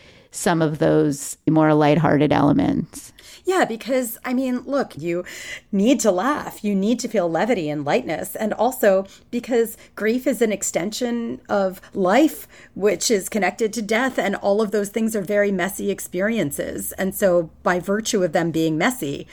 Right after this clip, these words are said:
Speaker 2: they're gonna be ludicrous. By virtue of them being ludicrous, we're gonna have to freaking laugh about it sometimes because it's so dumb sometimes that you just have to laugh. What, what other choice do you have? Like, yes, have I found myself crying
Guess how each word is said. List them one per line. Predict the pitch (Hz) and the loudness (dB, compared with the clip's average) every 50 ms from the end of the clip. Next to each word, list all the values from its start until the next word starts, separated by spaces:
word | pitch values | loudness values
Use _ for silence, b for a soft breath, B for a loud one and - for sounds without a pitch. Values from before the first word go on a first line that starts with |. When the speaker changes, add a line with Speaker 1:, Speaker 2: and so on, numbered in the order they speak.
| B B B B | B B B B
Speaker 2:
they're | 190 185 | 0 2
gonna | 160 190 185 160 | 2 2 0 0
be | 147 160 156 | 0 -2 0
ludicrous. | 160 202 226 196 175 - 170 - - - - - B B B B | 4 4 4 4 4 0 -2 -8 -8 -8 -12 -14 B B B B
By | 185 165 151 | 0 0 0
virtue | 151 175 190 190 240 | 0 0 -2 0 -2
of | 202 165 | -4 -2
them | 175 170 170 | -2 -4 -2
being | 170 165 160 165 196 | -2 -2 -2 0 0
ludicrous, | 320 403 - - - 196 180 175 175 - - B B B | 2 2 2 2 2 0 0 0 -2 -6 -12 B B B
we're | 214 208 214 202 | 0 2 2 4
gonna | 196 339 320 277 | 4 4 2 4
have | 247 226 - | 2 2 2
to | - 190 | 0 -4
freaking | - 214 190 - 165 156 | -4 -4 -4 -4 -4 -6
laugh | 147 151 202 311 311 - | -2 2 2 2 2 2
about | 196 147 160 165 156 | 0 -2 -2 -4 -4
it | 160 156 - | -4 -6 -8
sometimes | - 185 170 165 190 185 156 160 160 180 | -8 -8 -6 -4 -4 -4 -4 -6 -8 -8
because | 214 - 214 175 156 | -6 -4 -4 -6 -6
it's | 160 - - | -12 -14 -12
so | - - - 370 294 240 220 196 175 160 - _ _ - | -10 -4 0 2 2 4 2 0 -2 -6 -12 _ _ -10
dumb | 147 165 220 277 311 262 143 131 147 151 - _ | -2 0 4 4 4 4 2 0 -8 -12 -14 _
sometimes | - - - 226 185 196 196 - - 240 214 170 165 175 196 202 - B B B B B B B | -8 0 0 0 0 0 -6 -6 -2 -2 0 0 -2 -4 -6 -10 -12 B B B B B B B
that | - 226 220 220 | 0 0 0 0
you | 226 226 | -2 -6
just | 208 233 254 - - | -6 -6 -8 -10 -10
have | - - - 311 440 554 - | -12 -6 -2 0 0 0 0
to | - 240 | 0 -2
laugh. | 196 151 - - - - 262 - - - | -2 -2 -2 -6 -4 -4 -4 -6 -8 -8
What, | 349 320 - - | -6 -6 -6 -2
what | 302 269 330 311 | 0 2 2 2
other | - - 302 - 330 311 285 269 254 B B B B B B - | 2 0 -2 0 0 -2 -2 -2 -4 B B B B B B -8
choice | - - - 311 330 415 427 - | -8 -4 0 2 4 4 4 2
do | - - | 0 -4
you | 202 170 175 | -4 -4 -4
have? | 185 190 - - 180 190 214 | -2 -4 -4 -4 -4 -6 -2
Like, | 226 226 226 - | -2 -4 -2 -4
yes, | 208 185 262 320 359 - - - - | -4 0 0 0 0 0 -6 -10 -8
have | 196 220 208 208 | -4 -4 -4 -2
I | 185 170 160 160 160 | -2 -4 -2 -2 -4
found | 156 - 156 143 147 156 | -4 -6 -6 -6 -4 -4
myself | 165 180 190 - 220 220 220 | -6 -6 -4 -4 -6 -6 -6
crying | - - - 127 143 156 175 196 | -8 -10 -8 -8 -6 -6 -6 -6